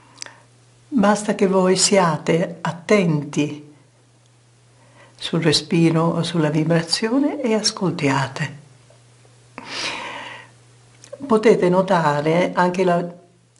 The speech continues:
il cambiamento anche nella vostra stessa voce. Una voce che viene da uno stato,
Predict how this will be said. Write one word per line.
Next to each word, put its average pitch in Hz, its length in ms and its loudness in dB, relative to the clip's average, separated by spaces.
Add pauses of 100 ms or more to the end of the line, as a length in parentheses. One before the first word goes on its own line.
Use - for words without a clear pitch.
il 190 260 -4
cambiamento 208 640 4
anche 208 220 2
nella 208 200 2
vostra 196 300 0
stessa 226 400 0
voce. 143 560 0 (3250)
Una 214 260 6
voce 240 320 4
che 214 120 -2
viene 196 360 2
da 180 100 2
uno 175 220 2
stato, 196 840 2